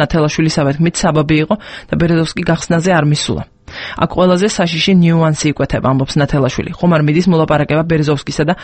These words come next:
სააკაშვილს შორის პატარკაცშვილის ქონების გაყოფაზე, ოჯახის ნების საწინააღმდეგოდ. შესაძლებელია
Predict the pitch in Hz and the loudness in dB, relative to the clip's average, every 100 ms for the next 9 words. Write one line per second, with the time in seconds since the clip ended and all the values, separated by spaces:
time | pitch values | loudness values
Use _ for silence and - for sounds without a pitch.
0 | - - 196 175 - 165 165 - - 170 | -12 -4 0 0 -2 -2 -2 0 0 0
1 | - 170 185 - 165 - 160 - 170 147 | 0 0 0 -2 -4 -2 -2 0 0 0
2 | 151 - 151 147 - 113 - - - - | 0 0 0 0 0 -2 -6 -14 -20 -8
3 | - 151 156 165 175 151 156 165 - 151 | -2 0 0 2 2 2 0 -2 0 0
4 | 131 123 - - - - - - - 202 | 0 0 -4 -8 -12 -20 -18 -8 -2 0
5 | 190 165 160 170 196 | 0 0 0 2 0